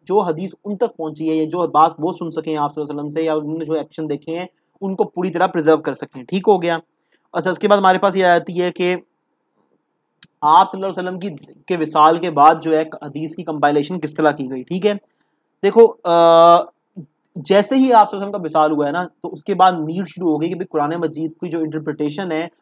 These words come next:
उसके लिए एक एग्जैक्ट सोर्स मिल पाए, एक ऐसा सोर्स जिस पे ट्रस्ट, जो ट्रस्टवर्दी सोर्स हो, जिससे जो है इंटरप्रिटेशन की जा सके, ठीक है। क्योंकि ऑब्वियस सी बात है, रिलीजियस डिवीजन शुरू हो जाती है, पॉलिटिकल डिवीजन शुरू हो जाती हैं। मुसलमान कम्युनिटी पहले एक छोटी कम्युनिटी थी,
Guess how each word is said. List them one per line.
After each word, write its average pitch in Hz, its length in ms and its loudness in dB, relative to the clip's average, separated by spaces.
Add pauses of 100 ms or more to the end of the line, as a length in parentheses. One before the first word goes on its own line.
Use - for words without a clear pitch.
(120)
उसके 190 240 -8
लिए 190 200 -2
एक - 160 -12
एग्जैक्ट 156 380 -6
सोर्स 165 320 -2
मिल 143 120 -4
पाए, 156 180 0
एक 147 60 -6
ऐसा 151 220 -4
सोर्स 165 240 -6
जिस 151 100 -14
पे 180 100 -10
ट्रस्ट, 170 360 -10
जो 165 60 -4 (140)
ट्रस्टवर्दी 190 420 -2
सोर्स 143 340 -6
हो, 170 60 -8
जिससे 151 260 -8
जो 139 100 -8
है 175 180 -2
इंटरप्रिटेशन 156 480 -6
की 185 160 -8
जा 147 160 0
सके, - 280 -12
ठीक 175 220 -6
है। 202 120 0
क्योंकि - 520 -6
ऑब्वियस 208 300 4
सी 226 80 -6
बात 208 200 0
है, 214 60 0
रिलीजियस 185 360 -4
डिवीजन 185 240 -4
शुरू 185 140 -4
हो 165 40 -2
जाती 160 260 2
है, 165 60 -6
पॉलिटिकल 160 360 -2
डिवीजन 165 280 -2
शुरू 156 180 -2
हो 147 40 2
जाती 151 340 -2
हैं। 156 200 -4
मुसलमान 156 420 -2
कम्युनिटी 170 380 -4
पहले 160 220 -2
एक 160 120 -6
छोटी 160 260 -6
कम्युनिटी 156 360 -4
थी, 151 260 -10